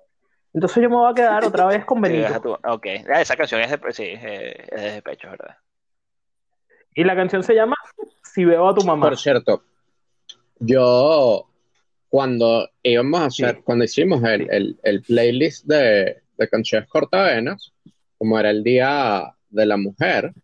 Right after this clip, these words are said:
Speaker 3: yo esa vez, eh, solo puse canciones que cantaban mujeres. Eh,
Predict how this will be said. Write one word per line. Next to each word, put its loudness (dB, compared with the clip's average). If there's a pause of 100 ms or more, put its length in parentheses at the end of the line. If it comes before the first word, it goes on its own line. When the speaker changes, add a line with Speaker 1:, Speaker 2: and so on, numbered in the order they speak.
(600)
Speaker 3:
yo 2 (160)
esa -2
vez, -2 (100)
eh, 4
solo 0 (300)
puse -2
canciones -2
que -4
cantaban -2
mujeres. -6 (800)
Eh, 2